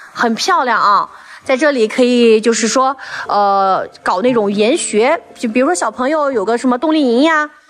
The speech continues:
哎，冬天到咱们版纳这边来冬令营，在这边就可以做这样的活动，挺有意思的。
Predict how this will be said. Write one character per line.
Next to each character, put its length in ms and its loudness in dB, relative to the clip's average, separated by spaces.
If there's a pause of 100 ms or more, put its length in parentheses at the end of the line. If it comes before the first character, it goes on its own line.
(180)
哎， 160 -2
冬 160 -6
天 160 -2
到 100 0
咱 120 -2
们 80 -6
版 120 -4
纳 140 -2
这 140 -10
边 180 -2
来 220 0
冬 180 -6
令 80 -2
营， 320 -2
在 140 -2
这 160 -6
边 160 -2
就 100 -2
可 140 -4
以 80 2
做 200 -2
这 80 -2
样 120 0
的 100 -2
活 260 -4
动， 300 -2 (1500)
挺 160 -2
有 60 2
意 160 0
思 180 -4
的。 160 0